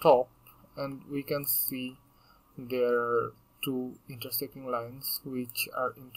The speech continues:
three D like this. So if I wanted to draw a specific line from this reference in two D plane, I could not do it, uh,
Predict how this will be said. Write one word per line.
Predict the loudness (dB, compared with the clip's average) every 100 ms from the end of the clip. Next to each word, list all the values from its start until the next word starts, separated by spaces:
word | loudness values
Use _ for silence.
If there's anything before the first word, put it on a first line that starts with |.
| -2
three | -2
D | -4 -6 -6
like | -6 -6 -8
this. | -12 -10 -10 -10 _ -20 _ _ _ _
So | -8 -2 8 10 10 6 -12
if | -2 4
I | 6
wanted | 6 4 2 -2
to | -4 -6 -2
draw | 4 6 6 4 -2 _ _ _ _ -16 0
a | 4 4
specific | 2 -2 -2 -2 -4 -2
line | 0 0 0
from | -4 -2 -2 0
this | 2 4 2
reference | -2 -4 -4 -4 -4 -8 -10 -14 _ _ -20 _ _ _ -6
in | -4 -2 -2
two | 0 2
D | 2
plane, | -2 0 0 0 -8 -12 _ _ _ _ _ _
I | 2 2 2
could | 0 -4
not | -4 -6 -6
do | -6 -4
it, | -6 -8 _ _ -6 -6 -10 _ _ _ -16
uh, | -12 -12